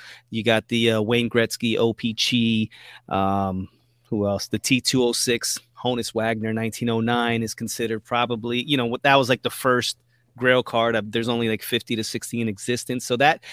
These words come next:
that technically, that card, you could say, yes, that is a grail card. There's only so many in existence, and there's only so many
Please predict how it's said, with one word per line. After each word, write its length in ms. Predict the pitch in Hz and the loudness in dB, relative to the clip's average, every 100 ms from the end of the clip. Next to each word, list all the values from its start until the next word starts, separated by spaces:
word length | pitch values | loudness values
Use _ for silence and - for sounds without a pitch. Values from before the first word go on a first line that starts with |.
| - | -2
that 220 | 139 165 | 2 2
technically, 500 | - 175 - 139 123 | 4 2 2 -6 -6
that 320 | 113 131 143 - | -2 2 2 0
card, 420 | - 156 147 107 _ _ _ | 4 6 6 2 _ _ _
you 160 | 110 117 | -8 -6
could 220 | 147 139 | 0 0
say, 220 | - 165 | 2 2
yes, 400 | 151 110 147 120 | 2 4 2 2
that 180 | - 113 | 0 0
is 100 | 123 | 0
a 60 | 123 | 0
grail 240 | 127 147 | 0 0
card. 220 | - 107 | 0 -4
There's 180 | 101 110 | -4 -4
only 220 | 123 139 | -2 -2
so 180 | 123 135 | -2 -2
many 220 | 139 131 | -2 -2
in 40 | 127 | -2
existence, 540 | 104 127 - 123 123 | -4 -4 -4 -6 -6
and 100 | 107 | -8
there's 160 | 104 110 | -6 -4
only 200 | 120 113 | -4 -4
so 200 | - 120 | -4 -4
many 380 | 120 117 110 | -4 -4 -6